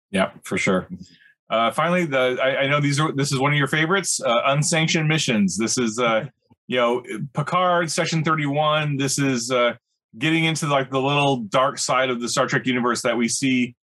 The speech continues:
Speaker 1: in some episodes and, and, you know, uh, D S nine and such, uh, where, you know, things, things aren't so clean and, you know, peaceful. It's, uh, there's some dark stuff going on. And so, uh, you
Speaker 2: Yeah.
Speaker 1: wrote this. Why don't you talk a little bit about it?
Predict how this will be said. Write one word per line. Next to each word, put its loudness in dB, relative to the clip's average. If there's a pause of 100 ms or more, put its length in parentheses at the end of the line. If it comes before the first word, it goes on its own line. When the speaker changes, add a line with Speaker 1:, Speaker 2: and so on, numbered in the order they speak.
(160)
Speaker 1:
in 0
some 0
episodes 0
and, 0
and, 0
you 2
know, 2 (200)
uh, 2
D 0
S -2
nine 2
and 0
such, 0 (360)
uh, 0
where, 0
you -6
know, 0
things, 0
things -2
aren't -2
so 0 (140)
clean 0
and, 2 (320)
you -2
know, 0
peaceful. 0
It's, -2
uh, 0
there's 0
some -4
dark 0
stuff -2
going 0
on. 0
And 2
so, 0 (280)
uh, 2
you -2
Speaker 2:
Yeah. 2
Speaker 1:
wrote 0
this. -2
Why 0
don't -2
you -6
talk 0
a -2
little 0
bit 2
about 0
it? -12